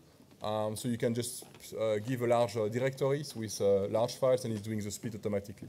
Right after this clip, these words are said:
Obviously, you can create your own. So the three megabyte is, is a recommendation. Obviously, you can put bigger files,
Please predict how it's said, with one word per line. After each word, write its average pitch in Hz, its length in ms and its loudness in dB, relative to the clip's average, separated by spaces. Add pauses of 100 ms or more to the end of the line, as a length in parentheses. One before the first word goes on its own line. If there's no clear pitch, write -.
(680)
Obviously, 147 340 2
you 170 60 2
can 143 160 4
create 131 300 2
your 113 160 4
own. 165 240 0 (320)
So 147 120 -4
the 147 100 2
three 214 200 -2
megabyte 151 580 4
is, 123 260 -6
is 127 160 -2
a 127 80 4
recommendation. 120 760 2 (140)
Obviously, 135 400 -2
you 131 60 -2
can 113 320 0 (720)
put 113 180 -2
bigger 127 260 6
files, 170 460 2